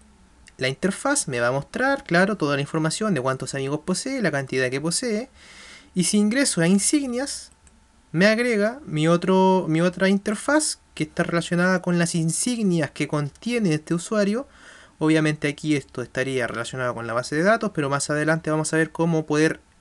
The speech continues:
eh, consultar estos datos dentro de la base de datos y saber cuántas insignias posee. Al mismo tiempo, en el próximo video vamos a ver cómo editar estas insignias y agregarlas de forma dinámica, tal y cual lo hacemos con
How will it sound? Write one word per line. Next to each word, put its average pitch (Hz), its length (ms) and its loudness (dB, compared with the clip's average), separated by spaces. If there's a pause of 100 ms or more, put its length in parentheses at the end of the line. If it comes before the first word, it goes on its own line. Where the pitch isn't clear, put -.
eh, 135 180 -2
consultar 156 640 2
estos 160 280 -2
datos 185 320 0
dentro 143 240 -4
de 147 60 0
la 151 80 0
base 151 220 -2
de 170 60 0
datos 214 420 0 (360)
y 190 120 0
saber 202 340 6
cuántas 208 540 0
insignias 165 460 -2 (100)
posee. 160 460 -2
Al 127 80 -2
mismo 170 240 2
tiempo, 196 420 0
en 151 80 -2
el 139 60 -8
próximo 170 400 0
video 185 460 0 (520)
vamos 160 280 0
a 156 60 0
ver 156 200 2
cómo 165 260 0
editar 160 500 0 (220)
estas - 400 -4
insignias 170 800 0
y 139 160 -6
agregarlas 147 640 2
de 139 80 -4
forma 147 320 -2
dinámica, 175 600 0
tal 156 180 2
y 147 60 -2
cual 170 340 2
lo 139 60 2
hacemos 156 420 -2
con 156 320 -2